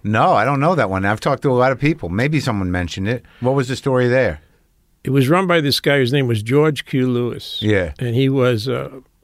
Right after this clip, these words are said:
Speaker 2: a publicist. He might have been a teacher,
Speaker 1: Yeah.
Speaker 2: some sort of a, a college professor, and he'd like to do humor seminars,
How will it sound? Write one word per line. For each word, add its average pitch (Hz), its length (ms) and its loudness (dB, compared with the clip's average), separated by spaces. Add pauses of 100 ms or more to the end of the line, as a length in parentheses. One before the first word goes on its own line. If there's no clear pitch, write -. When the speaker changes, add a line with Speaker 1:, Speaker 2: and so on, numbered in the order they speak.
Speaker 2:
a 107 60 -12
publicist. 151 720 0
He 143 140 -4
might 208 180 0
have 208 60 -4
been 170 100 0
a 120 60 -2
teacher, 123 540 -4 (140)
Speaker 1:
Yeah. 107 220 2
Speaker 2:
some 147 140 2
sort 139 220 2
of 113 180 2
a, 120 320 -4 (460)
a 113 240 -10
college 143 440 0
professor, 139 520 -2
and 139 100 0
he'd 131 180 0
like 143 220 0
to 143 100 -2
do 127 160 2
humor 139 560 2
seminars, 143 840 0